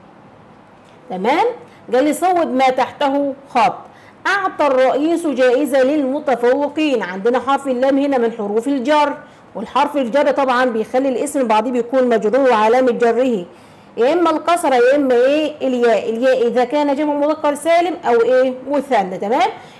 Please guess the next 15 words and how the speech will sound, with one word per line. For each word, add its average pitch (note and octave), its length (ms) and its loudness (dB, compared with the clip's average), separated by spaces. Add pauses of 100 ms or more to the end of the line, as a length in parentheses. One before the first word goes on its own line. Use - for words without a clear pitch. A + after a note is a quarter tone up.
المتفوقين C4+ 800 0
طبعًا C#4 220 2
هنا C4+ 260 0
هتكون A#3+ 460 0
جمع A#3 300 -2
مؤنث A3+ 480 -2
إيه؟ C#4+ 280 -2 (240)
سالم. G#3 420 0
بنقول G#3 320 -4
كده D4 280 2
للمتفوقين. B3 2000 0 (1400)
نعرفها A3 420 0
إزاي؟ A3 280 0
نقول B3+ 580 0
المتفوقين A3 880 -4